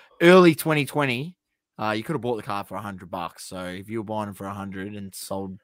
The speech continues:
sold it up over two K, kudos to you. Um, but seventy-six in the pop, seventy-seven in the pop. The pop is rising at one point three two percent monthly. So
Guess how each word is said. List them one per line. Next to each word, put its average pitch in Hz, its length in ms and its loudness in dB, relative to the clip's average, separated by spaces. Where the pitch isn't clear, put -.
sold 101 260 -6
it 95 80 -8
up 95 160 -6
over 98 180 -8
two 101 220 -8
K, 101 460 -6
kudos 101 400 -2
to 101 100 -12
you. 104 340 -2
Um, 92 320 -4
but 123 280 4
seventy-six 139 720 -2
in 117 80 -4
the 110 60 -6
pop, 120 400 4
seventy-seven 120 560 -2
in 117 100 -4
the 110 60 -8
pop. 113 400 0
The - 80 -12
pop - 420 -2
is 104 220 -8
rising 107 720 -4
at - 120 -20
one 104 220 -10
point 104 240 -10
three 104 380 -8
two 98 280 -14
percent - 600 -12
monthly. 151 760 2
So 95 520 -6